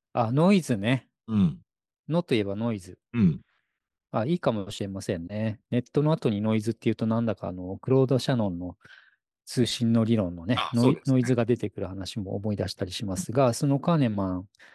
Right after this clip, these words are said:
Speaker 1: たちのノイズという本は、どんな本でしたっけ？
Speaker 2: これは、まあ、カーネマン教授といえばね、
Speaker 1: うん。
Speaker 2: あの、ファーストアンドスローという
Speaker 1: うん。
Speaker 2: 会長で、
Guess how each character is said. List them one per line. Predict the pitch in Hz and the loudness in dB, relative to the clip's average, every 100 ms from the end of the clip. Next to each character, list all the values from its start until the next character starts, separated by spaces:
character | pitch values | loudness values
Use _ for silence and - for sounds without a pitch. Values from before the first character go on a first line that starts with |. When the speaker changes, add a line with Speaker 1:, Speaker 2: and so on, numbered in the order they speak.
| - - | -12 -6
Speaker 1:
た | 113 | -4
ち | - | -2
の | 101 98 120 139 _ - | -4 -4 -8 -16 _ -2
ノ | 110 | 0
イ | 107 | 0
ズ | - | -4
と | - | -4
い | 104 | -4
う | |
本 | 95 104 87 | -2 -4 -6
は、 | 92 _ _ _ _ _ - | -8 _ _ _ _ _ -6
ど | 113 127 | 0 2
ん | |
な | |
本 | 139 151 | 4 2
で | 82 | 0
し | - | -8
た | - | -14
っ | _ | _
け？ | - - _ _ _ - | -20 -20 _ _ _ -6
Speaker 2:
こ | |
れ | 123 | 0
は、 | 123 123 101 | 2 2 2
ま | 131 | 2
あ、 | 117 | 2
カ | 214 | 4
ー | 214 | 4
ネ | 185 | 6
マ | 135 | 4
ン | 107 95 | 2 0
教 | 107 | -4
授 | 98 | -4
と | 98 | -2
い | 98 | 0
え | |
ば | 73 | 0
ね、 | 78 113 - _ - | -2 -2 -4 _ -10
Speaker 1:
う | 107 | -10
ん。 | 85 - | -10 -14
Speaker 2:
あ | 104 | -16
の、 | 95 | -6
フ | 143 | -2
ァ | |
ー | 135 | 0
ス | |
ト | 135 | 0
ア | |
ン | 127 | -2
ド | 120 | -2
ス | 131 | -2
ロ | 120 90 - _ _ _ | 0 0 -4 _ _ _
ー | 92 | -4
と | |
い | 82 | -4
う | |
Speaker 1:
う | |
ん。 | 73 _ _ _ | -6 _ _ _
Speaker 2:
会 | 92 82 | -8 -8
長 | 78 | -8
で、 | 71 69 | -12 -14